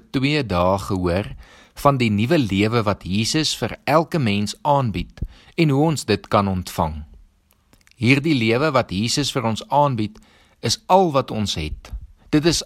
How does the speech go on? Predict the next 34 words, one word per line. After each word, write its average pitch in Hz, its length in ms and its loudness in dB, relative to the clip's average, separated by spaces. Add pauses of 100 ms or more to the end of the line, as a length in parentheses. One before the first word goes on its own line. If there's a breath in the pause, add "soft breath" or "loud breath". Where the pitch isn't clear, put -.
(120)
al 180 320 4
wat 131 240 0
ons 135 320 -4
as 113 160 -2
gelowiges 104 800 0
werklik 104 680 -2 (100)
kan 92 240 0
besit. - 480 -6 (640 soft breath)
Dit 123 160 4
is - 240 2
al 170 240 6 (160)
troos 175 640 2
wat 113 100 0
ons 120 220 -2
het 120 160 -2
in 123 160 0
die 107 160 0
moeilike 147 480 0
tye 151 400 4
waarin 117 320 2
ons 120 240 -4
leef. 117 560 -2 (720)
Dit 117 120 2
is 117 180 -2 (100)
al 147 320 2
wat 123 240 -2
werklik 131 560 2
vir 131 160 0
ons 131 160 -2
hoop 117 320 0 (140)
gee 98 300 0 (460 loud breath)
vir 120 140 2
die 104 160 -2
toekoms. - 640 0